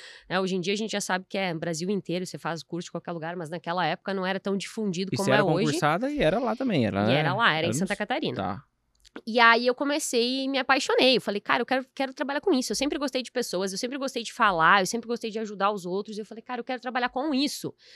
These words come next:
Speaker 1: E aí eu comecei, comecei a estudar. E aí eu tava naquele impasse, assim, "Ah, eu vou fazer faculdade, então, de psicologia."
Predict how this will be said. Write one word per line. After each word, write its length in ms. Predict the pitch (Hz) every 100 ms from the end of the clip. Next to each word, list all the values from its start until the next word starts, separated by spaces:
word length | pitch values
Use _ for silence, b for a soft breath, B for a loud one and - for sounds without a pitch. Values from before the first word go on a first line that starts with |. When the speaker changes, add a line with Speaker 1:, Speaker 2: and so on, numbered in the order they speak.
| B B B B B B
Speaker 1:
E 80 | 240
aí 100 | 277
eu 60 |
comecei, 460 | 277 302 339 - 117
comecei 480 | - 180 196 185 175
a 180 | 151 185
estudar. 640 | 185 - 254 214 220 220 - b
E 60 | 240
aí 40 |
eu 40 | 247
tava 200 | 294 285
naquele 260 | 302 294
impasse, 360 | 330 269 233 247
assim, 340 | 226 220 196 - _ _ -
"Ah, 60 |
eu 60 | 202
vou 60 | 185
fazer 200 | 202 196
faculdade, 460 | 220 247 196 208
então, 180 | 214 226
de 140 | 233 262
psicologia." 880 | - - 277 285 285 160 156 117